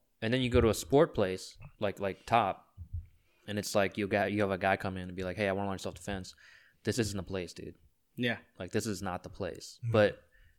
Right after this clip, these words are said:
Speaker 1: I think, I legitimately think jiu-jitsu is the best for self-defense, not physically, but mentally.
Speaker 3: 'Cause of the intensity.
Speaker 1: Not, and not just the intensity, but also for the mindset. Like,
Speaker 3: Mm-hmm.
Speaker 1: like, if I rolled with Anderson, Anderson's, like,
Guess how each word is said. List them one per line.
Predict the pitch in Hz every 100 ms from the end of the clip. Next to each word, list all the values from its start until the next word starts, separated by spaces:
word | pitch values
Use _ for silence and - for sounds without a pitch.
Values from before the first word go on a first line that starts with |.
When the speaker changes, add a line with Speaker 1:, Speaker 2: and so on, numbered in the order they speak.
| _ _ _ -
Speaker 1:
I | 104 127
think, | - 123 - - - - _ _ _
I | 110
legitimately | 117 107 131 131 117 107
think | - 101 92
jiu-jitsu | 95 98 - 101
is | -
the |
best | 85 92 104 - -
for | 95
self-defense, | 98 92 90 95 98 -
not | 98 101 - _
physically, | - - 107 123 - 143 143 _ _
but | 95
mentally. | 92 98 92 - - _ _ _ - - - -
Speaker 3:
'Cause | 120 98
of |
the | 101
intensity. | 101 110 98 95 - - - - - - -
Speaker 1:
Not, | - - -
and | 143 160
not | 131 139
just | 139
the | 117
intensity, | 101 127 127 - 90
but | 107
also | 107 110 - 98
for | -
the | 92
mindset. | 95 98 - - - -
Like, | 98 104
Speaker 3:
Mm-hmm. | 98 92 - _ _ _ _ _ _ _ _ _ _ _
Speaker 1:
like, | 113 104
if | 107
I | 127
rolled | 117 104
with | 92
Anderson, | 101 98 - 85
Anderson's, | 92 107 107 95
like, | 90